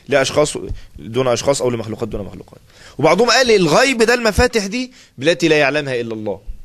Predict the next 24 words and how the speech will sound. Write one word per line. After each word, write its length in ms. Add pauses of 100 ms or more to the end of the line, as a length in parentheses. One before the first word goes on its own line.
(320)
وفسرت 600 (120)
زي 140
ما 80
فسرها 340
النبي 160
صلى 160
الله 120
عليه 100
وسلم 120 (160)
بآية 320
إيه؟ 240 (1200)
آية 240
لقمان: 400
"إن 80
الله 200
عنده 440 (320)
علم 220
الساعة 600 (340)
وينزل 540
الغيث 420 (100)
ويعلم 440
ما 80
في 100
الأرحام 480